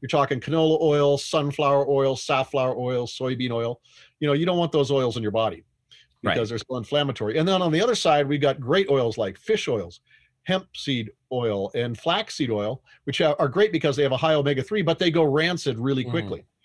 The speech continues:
Speaker 2: Very
Speaker 1: In fact, you should
Speaker 2: fragile.
Speaker 1: always buy those oils off the refrigerated section of your health food
Speaker 2: Yeah.
Speaker 1: store, 'cause if you buy 'em off the shelf, you don't know how long that bottle's been there. You know, it could be rancid. And so we picked, like, the Goldilocks, which have, like, a nice long shelf life,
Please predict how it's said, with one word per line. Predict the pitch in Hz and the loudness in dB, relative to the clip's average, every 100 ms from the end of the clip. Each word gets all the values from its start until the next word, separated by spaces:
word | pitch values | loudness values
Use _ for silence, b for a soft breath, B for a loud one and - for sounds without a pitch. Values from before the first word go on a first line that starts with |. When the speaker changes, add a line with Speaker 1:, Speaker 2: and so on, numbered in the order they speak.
| _ | _
Speaker 2:
Very | 107 | 0
Speaker 1:
In | 175 | 2
fact, | 135 | 2
you | |
should | 110 | 0
Speaker 2:
fragile. | - | 2
Speaker 1:
always | 214 151 | 2 2
buy | 175 180 | 0 2
those | 170 156 - | 4 2 2
oils | 165 160 139 | 4 4 4
off | 143 131 | 2 0
the | 127 | -2
refrigerated | 127 123 147 139 139 131 | -4 -2 -2 2 2 0
section | 107 131 - 135 | -2 -6 -4 -8
of | 117 | -4
your | 110 | -4
health | 117 120 | -4 -6
food | 139 127 | -6 -8
Speaker 2:
Yeah. | 104 | -4
Speaker 1:
store, | 131 131 - _ _ - | -4 -4 -8 _ _ -8
'cause | 143 | 0
if | |
you | 165 | 2
buy | 156 170 | 4 4
'em | 156 | 4
off | 143 | 2
the | 165 | -2
shelf, | - 131 127 | -2 -2 0
you | |
don't | 214 | 0
know | 165 | 0
how | 131 | 0
long | 117 | 0
that | 107 95 | -4 -4
bottle's | 98 101 95 | -4 -6 -8
been | 101 | -8
there. | 101 101 101 | -6 -8 -8
You | 123 | -8
know, | 113 | -8
it | 117 | -6
could | 143 | -6
be | 127 | -4
rancid. | 107 107 98 87 90 B B B - | -4 -4 -6 -12 -16 B B B -6
And | 131 131 | -4 -2
so | 170 | 0
we | 180 | 0
picked, | 196 202 - | 2 -2 0
like, | 160 151 - | 2 2 2
the | 147 135 | 2 2
Goldilocks, | 127 156 147 123 117 120 - | 4 4 4 2 0 -2 -6
which | 120 | -4
have, | 131 123 123 | -2 0 0
like, | 123 | -2
a | 127 | -2
nice | 127 143 151 | -2 -2 -2
long | 143 147 | -2 -2
shelf | - 127 - | -2 -4 -2
life, | 98 87 | -6 -6